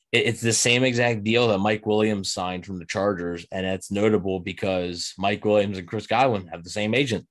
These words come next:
So it's, it's the same exact deal for the same exact, you know, agent. Um, but the, the Chargers didn't use as many, uh, didn't use any voidable years, I don't believe. So Williams', uh, cap hit in year one, I think, is fourteen million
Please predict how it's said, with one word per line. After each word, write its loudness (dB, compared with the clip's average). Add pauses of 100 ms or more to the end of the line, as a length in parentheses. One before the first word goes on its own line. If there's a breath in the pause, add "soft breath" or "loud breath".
(140)
So -6 (100)
it's, -8
it's -2
the -2
same 0
exact 0
deal 2
for -4
the -2
same -6
exact, -4
you -6
know, -6
agent. -4
Um, -8 (200)
but 2
the, -4 (140)
the 2
Chargers 0
didn't -2
use -2
as -8
many, -10
uh, -4
didn't 0
use 2
any 2
voidable -2
years, -6
I -6
don't -6
believe. -10
So -4 (460 loud breath)
Williams', 2
uh, 0
cap -2
hit -4
in -10
year -4
one, -4
I -4
think, -10
is -10
fourteen -6
million -8